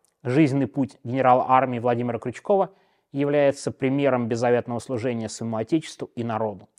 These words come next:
В памяти сотрудников органов безопасности России Крючков останется высокопрофессиональным специалистом, авторитетным наставником,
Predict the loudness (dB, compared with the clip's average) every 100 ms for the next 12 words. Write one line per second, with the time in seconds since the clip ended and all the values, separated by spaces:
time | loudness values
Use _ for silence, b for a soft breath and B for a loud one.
0 | _ _ 0 0 0 -6 -6 -4 -4 -4
1 | -4 -10 -6 0 0 0 -4 -4 -4 0
2 | 0 -2 -8 -6 -6 -8 -10 -6 -4 -4
3 | b b b -10 -6 -4 -4 -4 -10 -4
4 | -2 -4 -10 -12 -6 -6 -6 -8 -8 -8
5 | -6 -6 -6 -10 -12 -4 0 0 -2 -10
6 | -12 _ -12 -6 -6 -4 -6 -8 -14 _
7 | -14 -8 2 2 2 -4 -8